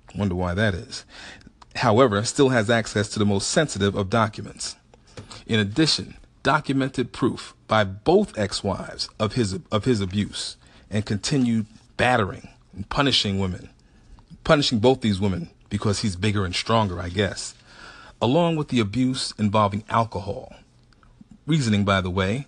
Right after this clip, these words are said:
which is always used for a multitude of excuses behind the things that those who drink to excess for the things they do. However, what was the impetus for today's squatter update was the act that I always remember that those who torture revert to,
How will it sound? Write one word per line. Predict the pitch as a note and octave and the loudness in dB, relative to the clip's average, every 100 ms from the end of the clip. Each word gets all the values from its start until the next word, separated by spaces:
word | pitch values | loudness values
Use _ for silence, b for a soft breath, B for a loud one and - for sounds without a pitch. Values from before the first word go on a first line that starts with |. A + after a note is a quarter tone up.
| _ | _
which | - G#2 | -4 -2
is | A2+ | 0
always | C#3+ D3+ A2 F#2 | 2 2 2 0
used | F#2+ G#2 - | -2 -2 0
for | G#2+ | 2
a | A2 | 2
multitude | D3+ C#3+ A2 - G2+ | 2 -2 -6 -2 -2
of | G2+ | -2
excuses | G3 - - A2+ - - - - B B B B B B | -4 -4 -2 -2 -4 -10 -14 -16 B B B B B B
behind | - A#2+ B2+ A#2 G#2 | 0 2 2 2 2
the | |
things | G#2 A2+ A2+ G#2+ | 0 0 2 0
that | G#2 G#2+ | -2 0
those | A2 G#2+ | 0 0
who | G#2+ | -4
drink | G2 A2+ G#2 | -2 -2 -2
to | - | -2
excess | G2+ - - A2+ - - - - _ | -2 -2 0 -2 -4 -12 -14 -20 _
for | - G#2 | -4 -2
the | G2+ | 0
things | A#2+ G#2 | 0 0
they | G2 F#2+ | 0 -2
do. | G2 G#2 - - _ B B B | 0 -2 -2 -12 _ B B B
However, | - C3+ E3+ A2 A2+ - | 2 4 4 2 -2 -4
what | A#2+ E3 | 0 2
was | C#3 B2+ | 4 2
the | G#2+ - | 0 0
impetus | F3 - G2+ G2 | -2 0 0 0
for | - G#2 | 0 -2
today's | G#2 G#2+ G2+ | 2 0 0
squatter | - D#3 D#3 G#2 | 0 0 2 0
update | G2 - F#2+ - - B B | -2 0 -2 -2 -8 B B
was | A2+ | 0
the | A2+ | 0
act | C#3+ D#3 - | 0 -2 0
that | - B2 | 2 2
I | C#3 | 2
always | B2+ B2 A2 | 2 2 2
remember | A2 C3 G2+ G2 G#2+ b b | 4 4 2 0 -4 b b
that | G#2+ F#2+ | -2 2
those | B2 C3+ C3 - | 4 4 0 -2
who | A2 | -2
torture | - F3 D#3+ - F#2+ - - | 0 0 0 -2 -10 -14 -4
revert | G#2+ F#2+ G#2 | -2 0 -2
to, | - - - | -4 -6 -8